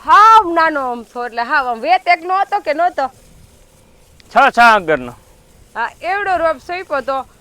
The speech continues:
Speaker 1: પણ, અ, જો આ મરચી કેવી સરસ થઈ ગઈ, આમ ફૂટ એકદમ સારી થાય એમાં. પણ આપણે ત્યારે મન ન માને કે આવડો રોપ સોંપશું તો આમાં હું મરચા થાય.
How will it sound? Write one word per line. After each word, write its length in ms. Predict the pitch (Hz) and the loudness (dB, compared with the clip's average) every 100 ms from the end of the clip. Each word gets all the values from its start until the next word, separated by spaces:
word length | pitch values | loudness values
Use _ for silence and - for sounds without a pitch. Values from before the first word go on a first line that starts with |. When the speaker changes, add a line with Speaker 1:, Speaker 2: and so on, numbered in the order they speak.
| _ _ | _ _
Speaker 1:
પણ, 200 | 262 269 277 | -8 -8 -8
અ, 300 | 269 269 269 | -6 -6 -6
જો 120 | 320 | -2
આ 160 | 277 | -2
મરચી 340 | 269 277 277 285 | -2 -6 -8 -12
કેવી 240 | 311 320 | -10 -10
સરસ 300 | 269 262 240 | -10 -8 -10
થઈ 160 | - 233 | -10 -10
ગઈ, 100 | 220 | -8
આમ 120 | 208 | -8
ફૂટ 340 | - 302 320 | -10 -10 -8
એકદમ 480 | 285 302 262 302 370 - _ _ _ _ _ _ _ _ _ _ | -6 -8 -4 -4 -4 -8 _ _ _ _ _ _ _ _ _ _
સારી 300 | 339 370 302 | -4 -4 -4
થાય 240 | 240 240 | -6 -4
એમાં. 380 | 233 226 254 320 _ _ _ _ _ _ _ _ _ _ _ | -4 -8 -8 -10 _ _ _ _ _ _ _ _ _ _ _
પણ 160 | 269 294 | -10 -2
આપણે 280 | 339 359 320 | -2 -2 -6
ત્યારે 280 | 370 392 | -2 -2
મન 220 | 339 370 381 | -2 -2 -2
ન 120 | 349 381 | 0 0
માને 300 | 330 311 294 | 0 -2 -2
કે 80 | 262 | -2
આવડો 240 | 302 349 | -2 0
રોપ 200 | 311 330 - | 0 -2 -2
સોંપશું 420 | 339 330 - 311 | -4 -4 -8 -4
તો 80 | 294 | -2
આમાં 240 | 302 269 | 2 2
હું 180 | 277 254 | 0 0
મરચા 360 | 247 247 240 | -2 -2 -4
થાય. 240 | 202 214 | -6 -8